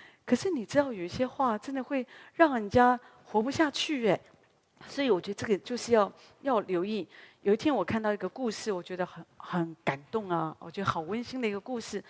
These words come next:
说一个小女孩啊，她就长满了，脸都长满了雀斑，所以那天她奶奶就带她去动物园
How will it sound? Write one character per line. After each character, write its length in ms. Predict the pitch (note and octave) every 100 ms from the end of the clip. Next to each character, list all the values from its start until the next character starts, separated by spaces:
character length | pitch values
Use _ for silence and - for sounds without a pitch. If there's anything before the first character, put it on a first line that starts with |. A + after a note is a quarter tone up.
| - -
说 180 | - D#4
一 80 | D#4+
个 80 | C4+
小 220 | - G#3+
女 220 | B3 G3+
孩 200 | F3+ D#3+
啊， 120 | F3 F#3
她 120 | A#3+
就 120 | C4
长 200 | A#3+ E3+
满 200 | G#3 E3+
了， 120 | F3
脸 240 | D3+ F3+ D#3+
都 180 | B3
长 180 | B3 -
满 140 | G#3+ E3+
了 80 | F3+
雀 300 | - D4+ G3+
斑， 340 | F#3+ F3 F#4 - _ _ _ _ -
所 160 | - A3
以 40 |
那 80 | A3+
天 180 | A3 A3+
她 80 | A3
奶 220 | G3+ E3
奶 180 | A#3+ F#4
就 100 | A4
带 140 | G3+
她 100 | F#3+
去 140 | G3 G#3
动 160 | A3+
物 200 | G#3 G#3
园 200 | E3 G#2